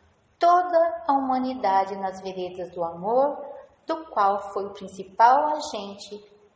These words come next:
e exemplo incontestável. Então, gente, quando a gente lê isso,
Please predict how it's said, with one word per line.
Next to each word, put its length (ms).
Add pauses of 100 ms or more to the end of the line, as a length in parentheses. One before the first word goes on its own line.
e 80
exemplo 580
incontestável. 1080 (640)
Então, 460
gente, 480 (340)
quando 180
a 40
gente 400
lê 600
isso, 540